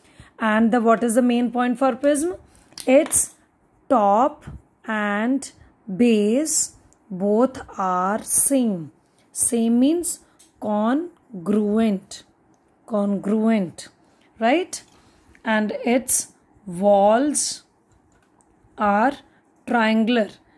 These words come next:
Its walls are triangular, whereas its walls can be, walls can be square or rectangular.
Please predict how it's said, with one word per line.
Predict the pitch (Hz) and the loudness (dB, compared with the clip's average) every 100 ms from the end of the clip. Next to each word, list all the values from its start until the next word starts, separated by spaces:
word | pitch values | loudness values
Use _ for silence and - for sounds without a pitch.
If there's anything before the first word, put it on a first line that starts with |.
| _ _ | _ _
Its | 208 196 214 | -12 -10 -4
walls | 202 202 208 | -2 0 -2
are | 247 | -2
triangular, | 277 269 247 220 190 - _ _ - | 0 0 0 0 -2 -6 _ _ -10
whereas | 190 208 208 240 311 302 - _ _ _ _ - | -2 0 2 2 0 -2 -8 _ _ _ _ -4
its | 247 254 - - _ _ _ - | -4 -2 -6 -8 _ _ _ -12
walls | 185 208 202 214 254 233 - | -2 2 4 2 0 -2 -4
can | - 220 196 196 196 | -4 -4 -2 -4 -2
be, | 220 294 359 - _ _ - _ _ _ - 240 | -2 -2 -4 -10 _ _ -20 _ _ _ -20 -12
walls | 190 202 196 214 262 - - _ - - _ | -2 0 2 2 0 -4 -8 _ -20 -20 _
can | 233 214 208 208 | -4 -2 0 0
be | 226 285 339 - _ _ - | 0 0 0 -6 _ _ -16
square | - - - 226 208 214 269 320 - _ _ - | -8 -8 -4 0 2 2 2 0 -8 _ _ -12
or | 196 190 190 254 330 - 554 - 539 - | -4 -2 0 0 -2 -10 -20 -20 -20 -18
rectangular. | 233 185 220 208 - 233 196 185 196 196 | -12 -4 -4 -4 -4 -2 -2 -2 -2 -2